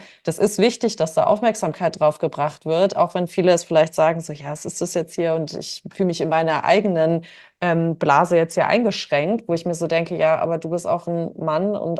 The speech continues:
für dich, wie du es gesagt hast, die Stadt ist für einen Mann gebaut von Männern."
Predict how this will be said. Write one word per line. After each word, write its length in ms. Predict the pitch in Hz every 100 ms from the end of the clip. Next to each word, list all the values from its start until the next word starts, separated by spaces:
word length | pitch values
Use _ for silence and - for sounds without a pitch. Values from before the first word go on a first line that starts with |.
| -
für 140 | - 160
dich, 200 | 170 -
wie 60 |
du 80 | 165
es 100 | 165
gesagt 340 | 160 151 160 185
hast, 200 | 170 165
die 120 | 160
Stadt 300 | - 160 160
ist 200 | 151 -
für 140 | 170
einen 180 | 160 160
Mann 200 | 156 165
gebaut 400 | 156 139 160 214
von 240 | - 175
Männern." 440 | 185 185 202 240